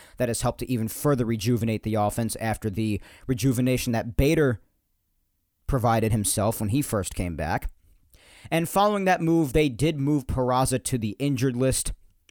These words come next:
with his ankle sprain. Explains why they hadn't played him for a while there, I guess. And I did speculate that he wouldn't have necessarily maybe have gone down to triple A, but, I mean, he could still have that ankle problem. They might move him to the injured list, and they did.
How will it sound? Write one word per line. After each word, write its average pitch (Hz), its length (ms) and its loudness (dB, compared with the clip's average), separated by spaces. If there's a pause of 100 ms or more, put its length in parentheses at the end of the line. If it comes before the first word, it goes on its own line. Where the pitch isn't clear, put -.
(300)
with 117 220 -2
his 110 340 -2
ankle 165 280 -2
sprain. 160 520 0 (1120)
Explains 104 420 -4
why 101 180 0
they 92 240 -2 (340)
hadn't 107 220 -2
played 117 240 0
him 110 80 -2
for 101 180 -4
a 92 60 0
while 98 360 2
there, 85 200 -4
I 82 100 -4
guess. 90 320 -6
And 110 120 -6
I 113 60 -2
did 131 200 -2
speculate 107 640 -2
that 101 240 0 (1000)
he 185 100 -2
wouldn't 190 240 0
have 160 80 0
necessarily 151 500 2
maybe 131 220 2
have 104 120 -2
gone 120 260 2
down 113 220 0
to 113 60 -2
triple 117 380 -4
A, 113 120 2
but, 107 280 -2 (420)
I 101 60 -8
mean, 107 120 -4
he 104 60 -4
could 117 340 -4
still 113 220 0
have 107 120 0
that 104 140 0
ankle 117 260 -2
problem. 117 300 0
They 104 60 0
might 101 200 -2
move 104 160 -4
him 95 100 -6
to 92 60 -10
the 110 140 -4
injured 135 260 -2
list, 135 200 -4
and 127 140 -6
they 117 100 -4
did. - 220 -6